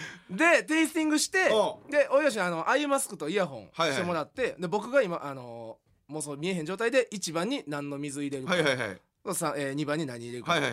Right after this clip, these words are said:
Speaker 2: っていうのを、まあ、リスナーさんにも。
Speaker 1: 俺は聞こえへんねんね。
Speaker 2: そう、大東は聞こえない。
Speaker 1: うん。
Speaker 2: リスナーさんと僕
Speaker 1: はいはい。
Speaker 2: で分かってる状態。ペットボトル僕隠して、いや、大東の外して、
Speaker 1: うんうん。うん。十
Speaker 2: 飲む。
Speaker 1: 枚飲む。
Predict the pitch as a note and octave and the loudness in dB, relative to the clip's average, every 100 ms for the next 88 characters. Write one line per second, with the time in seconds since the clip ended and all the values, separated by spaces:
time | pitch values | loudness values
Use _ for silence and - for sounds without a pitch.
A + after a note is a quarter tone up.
0 | G2+ - _ D#4+ A#3+ C3 D#3 E3+ F#3+ F#3+ | -4 -14 _ -4 -2 -2 -4 -4 -4 -2
1 | F3 G3+ G#3 - - C#3+ F#2+ A2+ A#3+ - | 0 2 2 0 -2 -4 -4 0 2 4
2 | A#3+ G#3+ B3+ - D#3 B2+ F2+ G3 G3 G#3 | 2 2 0 -2 -8 -8 -10 -10 -6 -4
3 | G3 G#3 F#3 - C#3+ C3 B2 D#3+ F3+ A2 | -2 0 0 -2 -12 -12 -10 0 0 0
4 | F2+ - A#3 D3 C3+ B2+ B2 A2 A2 G2 | -8 -8 -4 -4 -6 -12 -14 -14 -16 -14
5 | F#2 - - - - _ - E3+ D#3+ C#3+ | -16 -18 -20 -20 -20 _ -2 0 2 0
6 | B2 A#2 - C#3 B2 - - E4+ - - | -4 -8 -8 -10 -8 -8 0 0 -2 0
7 | E3+ D3+ D3+ C#3+ C3+ F#3+ A3+ - _ - | 0 2 0 0 -4 0 -2 -2 _ -10
8 | A2+ G#2 E3+ C#3+ - - E3+ A#3+ C#3+ E3 | -8 -4 -4 -2 -4 -4 -2 -2 0 2
9 | G3 F#3 C#3+ F#2+ | 4 4 0 -6